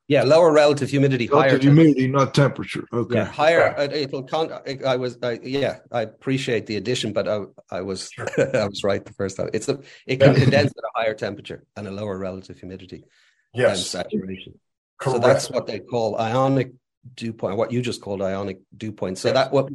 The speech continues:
Speaker 1: is what most people in the flooring industry would call alkalinity issues. They would see that. And so that means there's alkalinity in the top of the concrete. And as the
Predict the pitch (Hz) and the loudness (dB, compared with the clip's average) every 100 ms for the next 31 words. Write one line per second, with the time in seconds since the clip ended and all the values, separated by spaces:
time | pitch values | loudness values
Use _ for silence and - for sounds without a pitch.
0 | - 131 - 139 135 143 143 143 135 113 | -6 -4 0 0 0 -2 -2 -4 -2 -4
1 | 98 123 120 113 110 104 - 101 - - | -6 -6 -4 -4 -6 -8 -12 -14 -14 -20
2 | _ - 107 - - 107 101 113 113 110 | _ -10 -10 -6 -2 0 2 0 -2 -4
3 | 117 107 104 92 - 98 - 87 - - | -4 -6 -10 -14 -12 -12 -10 -12 -14 -20
4 | _ _ _ _ _ _ 104 98 95 - | _ _ _ _ _ _ -6 -4 -6 -4
5 | 123 113 107 110 117 104 127 123 135 131 | -2 0 0 -2 -6 -4 -2 0 2 2
6 | 117 113 123 135 135 127 120 110 104 98 | 0 -2 0 0 -2 -4 -4 -6 -8 -10
7 | 98 135 131 107 - 110 113 117 107 110 | -4 -2 -2 -6 -10 -8 -6 -6 -6 -4
8 | 127 127 123 110 | -2 -2 -4 -10